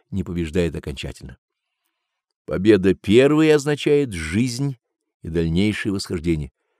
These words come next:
второй — постепенное разложение и смерть. Веками может длиться падение духа,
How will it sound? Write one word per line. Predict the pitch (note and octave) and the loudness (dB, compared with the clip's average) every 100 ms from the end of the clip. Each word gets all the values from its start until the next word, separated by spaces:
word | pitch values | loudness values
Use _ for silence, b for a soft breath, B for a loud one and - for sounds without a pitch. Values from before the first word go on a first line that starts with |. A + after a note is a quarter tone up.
| _ | _
второй — | _ _ E2 E2 F2 G#2 G#2+ _ _ _ _ _ _ _ | _ _ -6 0 2 2 -2 _ _ _ _ _ _ _
постепенное | - - F2 D#2 D#2 | -16 -16 -8 -6 -4
разложение | D2 C#2+ D2 D2 D#2+ D#2 | -6 -6 -6 -4 -4 -6
и | |
смерть. | D2 C#2 C#2 - - _ _ _ _ _ _ _ | -10 -12 -14 -16 -20 _ _ _ _ _ _ _
Веками | - F#2+ G#2+ - C3+ E3+ F3+ E3+ | -4 -2 -2 -2 2 4 4 4
может | E3 D#3+ D#3 B2+ | 2 0 -2 -4
длиться | A#2+ C#3+ - B2+ | -8 -10 -6 -6
падение | B2 A#2 A#2+ A2+ G#2+ | -4 -6 -4 -4 -4
духа, | A2 G#2+ D#2+ | -6 -6 -10